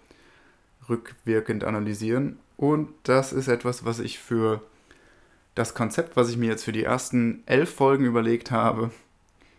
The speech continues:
gemacht habe. Und zwar war ich auch sehr viel auf diesen Old Schools Jahresrückblicken unterwegs. Nicht nur auf meinen eigenen, sondern auch auf den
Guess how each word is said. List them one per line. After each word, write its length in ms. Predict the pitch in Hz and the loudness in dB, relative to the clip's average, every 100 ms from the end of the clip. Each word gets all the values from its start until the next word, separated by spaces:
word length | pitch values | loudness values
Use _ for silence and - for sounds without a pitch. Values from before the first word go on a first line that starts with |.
| _ _ - | _ _ 0
gemacht 360 | 123 120 - 110 | 4 6 4 -2
habe. 260 | 104 101 - _ - _ _ | -4 -6 -12 _ -20 _ _
Und 140 | 120 117 | -6 -4
zwar 480 | - 110 113 113 110 _ _ _ _ _ _ _ _ - | 0 2 2 0 -8 _ _ _ _ _ _ _ _ -10
war 140 | - 120 | -2 0
ich 100 | 120 | 0
auch 80 | 113 | 0
sehr 180 | 127 | 0
viel 160 | 127 131 | 0 0
auf 120 | 117 | 0
diesen 200 | 127 120 | 0 -2
Old 180 | 117 120 | -2 -2
Schools 280 | - 120 - | -4 -6 0
Jahresrückblicken 720 | 110 117 120 131 131 127 127 | 2 2 0 -6 -2 -2 0
unterwegs. 480 | 120 127 117 120 - - - - - | 0 0 -2 -4 -8 -18 -20 -20 -4
Nicht 280 | 135 175 - | 0 0 0
nur 200 | 185 185 | -2 2
auf 200 | 160 160 | 0 2
meinen 160 | 139 120 | 2 4
eigenen, 600 | 120 143 143 147 147 - | 4 4 2 0 -2 -4
sondern 260 | - 117 117 | -2 0 0
auch 200 | 113 - - - - | 0 -6 -20 -14 -10
auf 140 | 107 | -4
den 500 | 117 113 113 110 - | 0 0 0 -2 -8